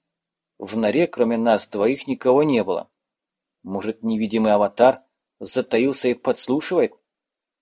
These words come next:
Эйч закатил глаза. "Ну ты параноик!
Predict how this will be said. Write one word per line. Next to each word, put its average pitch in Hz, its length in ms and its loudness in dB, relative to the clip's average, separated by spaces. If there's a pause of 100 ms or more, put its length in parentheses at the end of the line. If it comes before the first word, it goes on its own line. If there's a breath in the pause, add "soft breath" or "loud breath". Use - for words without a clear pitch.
(240)
Эйч 220 280 -6
закатил 156 380 -6
глаза. 127 420 0 (220)
"Ну 170 400 0
ты - 240 -2
параноик! 127 760 2